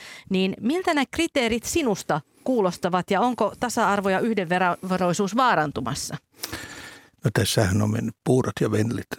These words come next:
Speaker 2: monella kertaa sekaisin, eli kun tavoitteena oli kohtaavan toiminnan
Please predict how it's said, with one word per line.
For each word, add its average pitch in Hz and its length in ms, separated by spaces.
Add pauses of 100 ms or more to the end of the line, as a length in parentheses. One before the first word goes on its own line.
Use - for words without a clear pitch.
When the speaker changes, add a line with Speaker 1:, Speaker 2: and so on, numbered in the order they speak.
(140)
Speaker 2:
monella 104 420
kertaa - 400
sekaisin, 113 720
eli 107 200 (120)
kun 110 260 (520)
tavoitteena 120 800
oli 95 380 (640)
kohtaavan 101 760
toiminnan 101 680